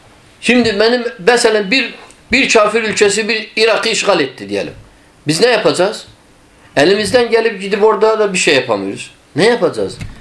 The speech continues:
Azaful iman, Resulullah sallallahu aleyhi ve sellem diyor, en imanın zayıf noktası nedir? Dilinle, kalbinle inkar edesin. Elinle yapamıyorsan dilinle, dilinle yapamıyorsan kalbinle. O da en zayıf imanın noktasıdır. Yahu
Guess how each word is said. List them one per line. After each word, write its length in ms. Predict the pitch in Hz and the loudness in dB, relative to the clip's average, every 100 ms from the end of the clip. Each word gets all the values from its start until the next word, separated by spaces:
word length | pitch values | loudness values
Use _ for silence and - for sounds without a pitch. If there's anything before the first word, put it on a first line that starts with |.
| - | -2
Azaful 580 | 202 226 214 185 190 180 | 0 2 0 -2 0 -2
iman, 480 | 165 175 175 185 156 | 0 -2 0 0 0
Resulullah 400 | 156 - 180 185 | -2 -2 0 0
sallallahu 260 | 180 175 175 | 2 2 2
aleyhi 160 | 175 | 0
ve 40 | 175 | 0
sellem 180 | 180 - | -2 0
diyor, 280 | 240 233 | -2 0
en 180 | 202 180 | -2 -2
imanın 340 | 185 180 180 165 | 0 0 0 -2
zayıf 360 | 160 190 180 | -2 -4 -6
noktası 420 | 175 - 170 180 | -8 -4 -4 -2
nedir? 300 | 214 175 196 - - - - - - - - - | -2 0 -2 -6 -20 -20 -20 -20 -20 -20 -20 -4
Dilinle, 520 | 156 220 247 220 220 - | -2 0 0 0 -2 0
kalbinle 380 | 190 196 226 | -2 0 -2
inkar 300 | 180 143 123 | -2 -2 -4
edesin. 320 | 104 90 90 - _ _ - _ _ _ _ - - - _ _ _ 120 | -4 -8 -12 -16 _ _ -20 _ _ _ _ -20 -20 -20 _ _ _ 0
Elinle 320 | 165 240 240 | 2 2 2
yapamıyorsan 720 | 226 240 247 233 247 254 202 | 2 2 0 0 -2 -2 -2
dilinle, 420 | 208 196 143 123 | -4 -2 -4 -4
dilinle 240 | 185 247 | -2 0
yapamıyorsan 560 | 233 226 226 208 254 254 | 0 0 -2 0 -2 0
kalbinle. 340 | 226 196 185 | -2 -2 -2
O 140 | 180 233 | 0 0
da 60 | |
en 140 | 226 233 | -2 -4
zayıf 300 | 190 175 139 | -4 -6 -6
imanın 360 | 123 110 113 | -6 -4 -4
noktasıdır. 500 | 117 - 98 - - - _ - - - _ | -4 -4 -6 -6 -16 -20 _ -20 -20 -20 _
Yahu 360 | 131 196 175 | 2 2 2